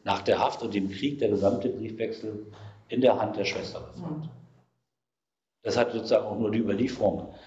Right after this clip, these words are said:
Speaker 2: Ja.
Speaker 1: erklärt und die Geschlossenheit des Bestandes.
Speaker 2: Mhm.
Speaker 1: Und Margarete hat ja dann später, was für mich natürlich eine wichtige Frage war, kann man jetzt Briefe herausgeben? Schupf-Riemert ist hier, der Herausgeber, äh, der Erinnerung von Margarete Schütte-Lehotzky. Kann man eigentlich, wo sie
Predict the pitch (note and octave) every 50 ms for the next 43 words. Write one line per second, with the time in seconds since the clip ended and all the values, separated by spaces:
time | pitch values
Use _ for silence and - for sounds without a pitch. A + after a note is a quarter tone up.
0 | - - F#3 - F#2+ F#2+ F#2 G2+ G2 G2+ A2+ - - - G#2 G2 G2+ G#2 G2+ G2
1 | G2+ F#2+ - - A2 G#2+ G#2+ - B2+ G#2 F#2+ F#2+ F#2+ F#2 G#2 G2 - - - -
2 | - - E2+ - - - - - - - - _ - - D#3+ D3 - - - -
3 | - - - - A2 A2 G2 G2 G2+ G2+ G2+ G#2 G2 G2 G#2 A#2+ - C#3 A#2+ C3
4 | C3 C3+ A#2 G#2+ G#2 G2+ - - - A2+ A2 A#2+ C3 D3 D3 D3 - - - -
5 | - - - - - - _ _ _ _ - G#2+ - - A2+ A#2 A#2 A#2 A2+ G2+
6 | - A2 G#2 G#2+ A2+ G2 G#2 A#2+ - - B2+ G#2+ - - F#2+ F2+ F2+ G#2+ C3+ B2
7 | A#2 A#2 A#2+ A#2+ B2 A#2+ A#2+ - - - - - - - G#2+ A2+ A2+ A2+ A2 G#2+
8 | G#2+ - - G2 A2 C3+ B2+ C3+ D3 A#2+ A#2+ A2+ - A2 B2 - - - C3 C3
9 | C3+ C#3+ D3+ - - - - - - - - - - - - - - A2+ G#2 G2+
10 | - A#2+ A#2 B2 B2+ B2+ B2+ B2 B2 - - C3+ C3+ B2+ A#2 G#2+ F#2+ G2 A2 A2+
11 | - - - B2 A2+ A2+ A2+ A2+ A2+ - - - - - - - - - - -
12 | - G#2 G#2 G2 F#2+ - G#2 G2 F2+ - F2+ F#2+ A2 B2+ B2+ B2+ B2 - B2 A#2
13 | A#2 A2 A2 A2 A2 A#2 A2+ A#2 A2 - A#2 G#2+ G#2 G2+ G#2 A2 - - - A#2
14 | - - - - G2 A#2 A#2+ A#2 - G2 G2+ A2 G#2+ A2+ - G#2 G#2 G2+ G2 -
15 | - - B2 D#3 D#3+ C#3+ B2+ - -